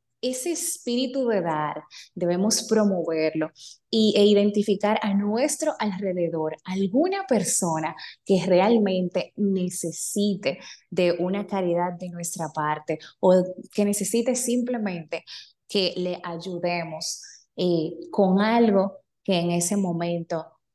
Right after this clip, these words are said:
pues, él esté afligiendo, o ya sea algo de salud,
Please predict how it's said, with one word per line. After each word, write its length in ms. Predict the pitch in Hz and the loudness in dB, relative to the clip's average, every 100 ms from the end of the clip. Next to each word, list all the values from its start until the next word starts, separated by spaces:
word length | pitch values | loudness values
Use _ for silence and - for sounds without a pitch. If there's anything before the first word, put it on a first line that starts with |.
| - | 0
pues, 680 | 180 175 160 160 156 - - | 4 6 6 2 0 -4 -2
él 180 | 175 170 | 0 2
esté 220 | 170 190 | 0 -2
afligiendo, 760 | 180 196 185 190 175 170 165 170 - _ | -4 -4 -2 -2 -2 -4 -8 -10 -14 _
o 200 | - 156 | 0 2
ya 80 | 160 | 2
sea 220 | 160 170 | 2 2
algo 160 | 165 165 | 4 2
de 80 | 165 | 2
salud, 640 | 160 151 196 233 220 | 0 2 4 4 2